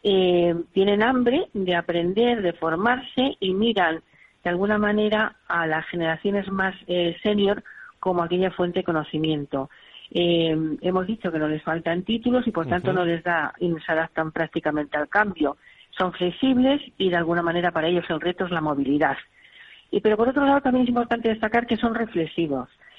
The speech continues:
Speaker 1: Eh, tienen un desarrollo profesional y personal muy amplio, son jóvenes que transmiten mucha seriedad, nos han transmitido mucha seriedad en sus planteamientos y coherencia en sus actuaciones, de tal manera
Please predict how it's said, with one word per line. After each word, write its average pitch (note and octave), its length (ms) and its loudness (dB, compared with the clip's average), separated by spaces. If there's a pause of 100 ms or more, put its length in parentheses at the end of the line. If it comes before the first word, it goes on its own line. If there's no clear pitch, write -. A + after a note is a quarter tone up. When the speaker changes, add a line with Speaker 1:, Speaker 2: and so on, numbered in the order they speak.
(180)
Speaker 1:
Eh, F3+ 300 0
tienen A3+ 340 2
un A3+ 140 -2
desarrollo G#3+ 440 0
profesional F#3+ 720 0
y G3 100 0
personal F#3+ 500 -2
muy G#3 200 2
amplio, A#3 440 0 (420)
son G#3 160 0
jóvenes G#3+ 460 0
que F3+ 100 -2
transmiten F#3 480 -2
mucha F#3+ 480 0
seriedad, E3+ 400 0
nos G3 180 -2
han F#3+ 120 -2
transmitido F3+ 480 -4
mucha F3 240 -4
seriedad E3+ 420 -2
en F#3 80 -14
sus - 180 -20
planteamientos F#3 800 -2 (420)
y A3 140 0
coherencia F#3+ 520 2
en A#3 40 -2
sus G#3+ 140 -2
actuaciones, D#3 560 -4
de E3 80 -2
tal A3+ 160 0
manera C#4+ 380 2